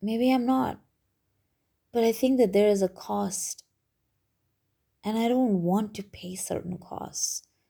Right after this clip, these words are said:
I don't think they're worth it. For me, my peace of mind is worth it. And I don't think I have to lose it to do good work, to be recognized for it, to be part of great teams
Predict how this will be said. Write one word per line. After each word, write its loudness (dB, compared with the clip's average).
I -6
don't -8
think -6
they're 0
worth -4
it. -10
For -2
me, 2
my 4
peace -6
of -2
mind 2
is 0
worth 2
it. -2
And -6
I 0
don't 2
think -2
I -2
have -2
to -4
lose 4
it -4
to -6
do 2
good 2
work, 0
to -16
be 0
recognized -2
for 6
it, 0
to -4
be 4
part 4
of 0
great 0
teams -8